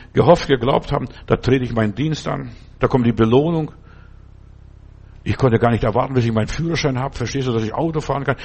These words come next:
Ich habe schon das Auto gekauft und in der Garage schon stehen gelassen, bin ein bisschen schwarz gefahren zwischendurch, aber ich konnte es nicht mehr erwarten, bis ich fahre. Und ich bin gleich, gleich da habe ich meinen Führerschein bekommen, ausgehändigt bekommen, habe mir den Stempel bekommen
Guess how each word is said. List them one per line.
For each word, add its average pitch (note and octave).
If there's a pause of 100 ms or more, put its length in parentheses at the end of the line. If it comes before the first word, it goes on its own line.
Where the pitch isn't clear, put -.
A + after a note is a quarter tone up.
(180)
Ich -
habe -
schon -
das A2
Auto D3+
gekauft C#3
und C3
in A2+
der G#2+
Garage A#2+
schon C3+
stehen C#3+
gelassen, B2+ (240)
bin A2+
ein A2
bisschen A2
schwarz D#3
gefahren C3
zwischendurch, A#2+ (400)
aber C3
ich A#2
konnte A#2+
es G2+
nicht E3
mehr D#3+
erwarten, C#3+
bis C#3
ich C3
fahre. D3+ (280)
Und -
ich A2
bin C3+
gleich, E3 (580)
gleich F#3
da C#3 (240)
habe C3+
ich B2+
meinen B2+
Führerschein E3+
bekommen, D3+
ausgehändigt D#3
bekommen, C#3
habe A#2
mir A#2
den A2+
Stempel F#3
bekommen D#3